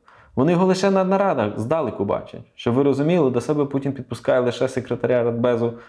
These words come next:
Патрушева і свого друга Ковальчука, стверджує У П один із співрозмовників на Банковій. Після виходу захисників Азовсталі у представників української влади було чітке бачення,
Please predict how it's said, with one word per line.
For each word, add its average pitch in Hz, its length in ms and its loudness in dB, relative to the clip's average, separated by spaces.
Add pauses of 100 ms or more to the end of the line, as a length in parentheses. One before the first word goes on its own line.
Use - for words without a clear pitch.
(240)
Патрушева 123 640 0
і - 40 -6
свого 113 320 -2
друга 113 240 -4
Ковальчука, 107 600 -6 (420)
стверджує 107 480 0
У 98 40 0
П 131 180 0
один 104 260 0
із 98 60 -2
співрозмовників 101 760 -4
на 104 120 -4
Банковій. 98 540 -8 (520)
Після 123 240 0
виходу 151 320 2
захисників 127 640 0
Азовсталі 113 640 -2 (300)
у 117 120 -6
представників 120 540 0
української 127 520 0
влади 135 260 0
було 117 200 0
чітке 117 320 -4
бачення, - 500 -4